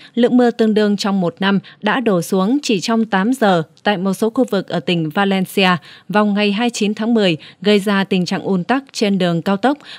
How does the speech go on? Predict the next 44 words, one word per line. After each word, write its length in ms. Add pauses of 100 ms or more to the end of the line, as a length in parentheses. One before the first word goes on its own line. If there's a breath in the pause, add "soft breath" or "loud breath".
và 120
nhấn 240
chìm 280
đất 160
nông 200
nghiệp. 200 (560 soft breath)
Người 180
dân 200
ở 120
những 220
nơi 160
bị 120
ảnh 200
hưởng 180
nặng 200
nề 140
nhất 260
mô 160
tả 280 (220 loud breath)
họ 140
nhìn 220
thấy 140
mọi 200
người 220
trèo 220
lên 220
nóc 180
xe 260 (140)
khi 120
dòng 260
nước 200
màu 200
nâu 280
dữ 180
dội 260 (300 loud breath)
tràn 260
qua 180
các 220
con 160
phố, 320 (260 loud breath)
nhổ 180
bật 220
gốc 160
cây 220